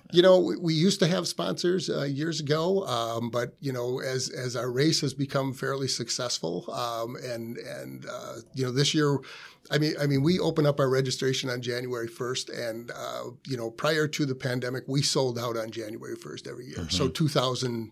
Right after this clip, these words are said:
Speaker 1: people, we s-, were signed up on January first. So, uh, we don't really have any sponsorships, um, although, you know, we have some groups, uh, you know, that if they wanna come in and volunteer to do some things, uh, you know, like,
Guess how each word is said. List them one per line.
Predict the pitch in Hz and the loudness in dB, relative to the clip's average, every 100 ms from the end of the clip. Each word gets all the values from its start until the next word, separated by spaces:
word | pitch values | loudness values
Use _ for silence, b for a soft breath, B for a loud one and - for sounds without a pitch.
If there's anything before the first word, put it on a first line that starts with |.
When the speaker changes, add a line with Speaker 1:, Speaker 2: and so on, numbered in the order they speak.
| - | -4
Speaker 1:
people, | 139 127 113 117 | -2 0 -2 -4
we | 127 120 | -4 -4
s-, | 113 143 | -2 -2
were | 123 | -2
signed | - 117 113 | 0 -2 -2
up | 107 | -4
on | 110 110 | -6 -6
January | 117 107 117 117 113 | -8 -8 -8 -8 -8
first. | 120 117 - | -6 -2 2
So, | 135 131 B B B | 2 0 B B B
uh, | 120 | 2
we | 135 202 | 4 6
don't | 196 170 | 6 6
really | 175 160 | 6 4
have | - 165 165 | 2 0 2
any | 156 | 2
sponsorships, | - 156 156 151 135 160 156 - | 2 0 0 0 0 0 -2 -4
um, | 117 117 117 120 | -2 -2 -2 -2
although, | 127 127 131 127 | -4 2 2 4
you | 147 | 2
know, | 127 | 0
we | 127 113 | -2 -2
have | 143 143 | 0 2
some | - 135 | 2 0
groups, | 123 143 135 - | 2 2 2 -2
uh, | 123 117 117 127 | -2 -2 -4 -4
you | 120 | -4
know, | 117 | -2
that | 120 120 B B B | -2 -4 B B B
if | 131 | 2
they | 143 | 4
wanna | 131 | 4
come | 127 147 139 | 4 4 4
in | |
and | 123 117 | 4 2
volunteer | 123 123 113 - 143 143 | 2 2 -2 -2 0 0
to | 139 131 | 0 -2
do | 139 | 0
some | 127 131 | 0 -2
things, | 127 139 127 117 | -4 -2 -2 -2
uh, | 120 117 | -6 -6
you | 117 120 | -8 -6
know, | 113 | -4
like, | 117 120 - | -4 -6 -10